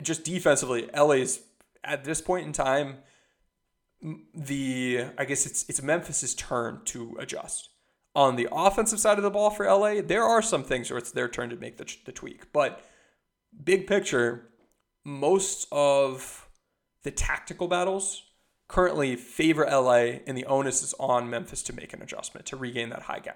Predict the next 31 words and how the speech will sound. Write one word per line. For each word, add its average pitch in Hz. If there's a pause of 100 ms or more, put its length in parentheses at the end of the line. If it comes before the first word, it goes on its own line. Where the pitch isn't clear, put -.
(120)
high 143
ground. - (480)
And 254
you 415
could 453
still, 277
you 226
know, 202
win 180
an 185
area 131
without 143
having 160
the 123
high 127
ground. -
You 160
could 151
see 151
poor 135
execution 208
or - (240)
just 135
great -
shot 175
making 185 (1400)
or 170
poor 175
shot 190
making, 185
but 135